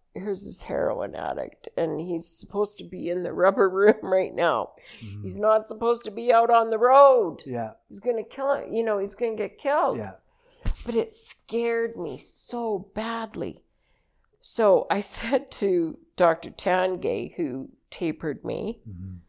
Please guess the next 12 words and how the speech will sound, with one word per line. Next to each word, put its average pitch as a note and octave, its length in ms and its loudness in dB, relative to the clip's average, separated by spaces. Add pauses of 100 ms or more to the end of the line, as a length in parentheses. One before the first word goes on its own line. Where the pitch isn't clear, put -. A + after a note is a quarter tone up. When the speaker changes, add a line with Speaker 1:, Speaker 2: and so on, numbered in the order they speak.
(380)
Speaker 1:
I F3+ 140 2
said, D#3+ 520 0 (340)
"I G3+ 160 -10
don't, A#3 240 -8 (240)
I F#3+ 140 -6
don't C4+ 260 -6
really E3+ 320 -2
wanna C#3 340 -6
go A#2+ 300 -4
there." - 360 -6 (120)
<laughs> A3 100 2 (280)
Speaker 2:
Yeah. A#2 240 -8